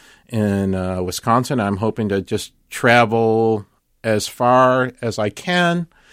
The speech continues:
to play this music. I'm gonna record it in twenty twenty-five in a new hall that I'm, I've been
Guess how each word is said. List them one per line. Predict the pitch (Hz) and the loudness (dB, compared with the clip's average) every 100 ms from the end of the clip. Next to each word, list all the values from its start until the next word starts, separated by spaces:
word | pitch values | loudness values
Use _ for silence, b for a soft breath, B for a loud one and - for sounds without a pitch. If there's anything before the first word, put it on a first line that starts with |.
| b b | b b
to | - | -8
play | - 139 131 | -2 2 2
this | 131 - | 0 -4
music. | 139 131 143 | -6 -6 -8
I'm | 107 104 | -8 -6
gonna | 95 | -4
record | 95 90 - 110 127 | -6 -6 -6 -4 -4
it | 127 | -8
in | 107 101 104 104 104 _ _ _ _ _ - | -14 -14 -14 -14 -16 _ _ _ _ _ -12
twenty | 127 117 | -8 -8
twenty-five | - - - - 92 90 113 123 | -10 -14 -16 -8 -4 -2 -4 -8
in | 95 | -10
a | |
new | 95 101 | -4 -4
hall | 95 95 95 101 | -2 0 0 -2
that | 92 | -8
I'm, | 92 92 98 104 | -12 -14 -16 -18
I've | 95 - | -18 -14
been | 95 92 90 | -12 -12 -16